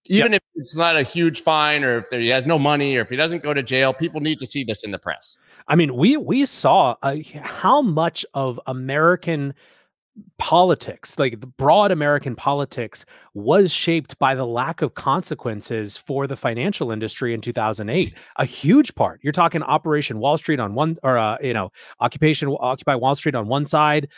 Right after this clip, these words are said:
Speaker 2: You're talking about the Tea Party on the other. You know, this was a
Speaker 1: Dodd-Frank.
Speaker 2: major, major, uh, impact, because, you know, I, I think that people, many people who have kind of a historical point of view will point to this as one of the single biggest failures of the Obama administration,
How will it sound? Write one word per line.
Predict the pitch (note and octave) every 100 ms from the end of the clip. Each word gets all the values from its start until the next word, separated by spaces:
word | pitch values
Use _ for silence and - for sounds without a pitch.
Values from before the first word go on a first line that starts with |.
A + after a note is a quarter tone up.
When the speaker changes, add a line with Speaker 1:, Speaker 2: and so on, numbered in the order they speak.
| - -
Speaker 2:
You're | B2+
talking | C#3 B2
about | A2
the | A2
Tea | - D#3+
Party | D#3 C#3
on | A#2+
the | A2
other. | C3 F3
You | F#3 D#3+
know, |
this | B2+ G3
was | C4 F#3
a |
Speaker 1:
Dodd-Frank. | D#3 F#2 C3+
Speaker 2:
major, | D3 F3 B3 B3 D3+ A2+ G2+ B2+
major, | B2 D3 G3+ G#3 D3 D3 C3 A2 _ _ _ -
uh, | B2 A#2+ C3
impact, | E3+ D3 B2
because, | D3+ C#3 D3 -
you | G#3
know, | A#2 -
I, | E3+ -
I | C#3+
think | - G3
that | F3 D#3+ _
people, | - E3 E3 D#3 D#3+ _ _ _
many | A#2 C3 F3+ G3
people | F#3 E3+ F3 C#3+
who | D3+
have | C#3 C#3 C3
kind | C#3
of | C3
a | B2
historical | B2+ - C3+ B2+
point | - B2+
of | A2
view | C3+ D3 B2+ - _ _
will | G#2+ C3
point | C#3+ - D#3 -
to |
this | C#3 C3 C3
as | G#2+
one | G2 C3
of | C#3+
the | A#2 C3+
single | - C#3+ D3 D3
biggest | C3+ C#3 C#3
failures | - C#3+ D3+ A#2
of | A#2+
the | B2
Obama | B2 B2 F#3+ A#2
administration, | G2+ G2 - G2+ F#2+ - D3+